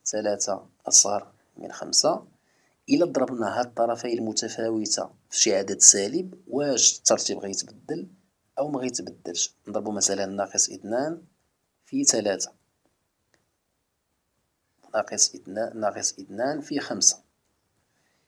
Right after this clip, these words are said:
إذا ناقص اثنان في ثلاثة هي ناقص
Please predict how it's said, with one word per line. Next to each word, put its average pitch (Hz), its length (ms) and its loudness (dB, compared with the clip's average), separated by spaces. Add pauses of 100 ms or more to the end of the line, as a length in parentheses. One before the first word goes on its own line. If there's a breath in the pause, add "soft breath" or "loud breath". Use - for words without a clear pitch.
(480)
إذا 104 140 -6
ناقص 120 460 2
اثنان 110 280 -4
في 110 100 -6
ثلاثة 104 600 -4
هي 107 100 -4
ناقص 131 560 -2